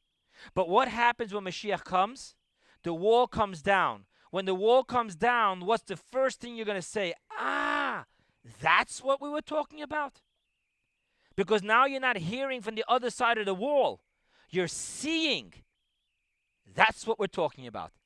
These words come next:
That's the level of the Mashiach which breaks through that blockage of the skull, which stops the crown from flowing into the mind.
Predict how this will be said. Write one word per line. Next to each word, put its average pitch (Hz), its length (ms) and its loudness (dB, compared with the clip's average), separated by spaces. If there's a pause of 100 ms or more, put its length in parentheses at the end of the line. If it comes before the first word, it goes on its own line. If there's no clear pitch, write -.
(440)
That's 226 400 0
the 233 180 -10
level 240 640 2
of 220 200 4
the 208 80 -4
Mashiach 226 880 -2 (420)
which 170 320 0
breaks 240 460 -2
through 254 500 -6
that 185 320 2
blockage 240 800 2 (920)
of 202 220 6
the 165 100 -2
skull, 262 760 2 (300)
which 165 220 -4
stops - 800 0
the 170 100 -12
crown 185 720 0 (320)
from 151 140 -8
flowing 196 540 -4
into 175 300 -12
the 147 100 -8
mind. 95 400 -10